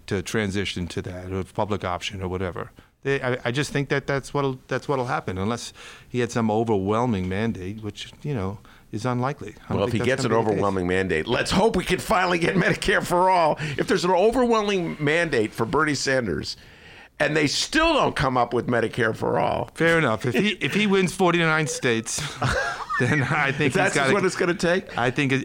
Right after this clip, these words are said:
Speaker 1: I think he's got a case.
Speaker 2: I just wanna point something out, the difference between a Democrat and a Republican.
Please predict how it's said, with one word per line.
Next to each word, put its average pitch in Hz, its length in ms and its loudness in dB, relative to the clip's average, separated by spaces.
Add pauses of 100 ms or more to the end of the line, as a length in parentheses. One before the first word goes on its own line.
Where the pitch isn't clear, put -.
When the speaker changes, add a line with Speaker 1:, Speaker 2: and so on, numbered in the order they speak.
Speaker 1:
I 123 80 0
think 131 200 0
he's 131 160 0
got 120 160 2
a 110 40 0
case. 95 420 -6
Speaker 2:
I 107 80 2
just 95 180 -2
wanna 120 140 0
point 110 260 -2
something 85 320 -2
out, 67 180 -2
the - 80 -4
difference 92 340 -2
between 87 280 -4
a 71 40 -4
Democrat 73 520 -2
and 60 120 -2
a 64 40 -2
Republican. 64 640 -6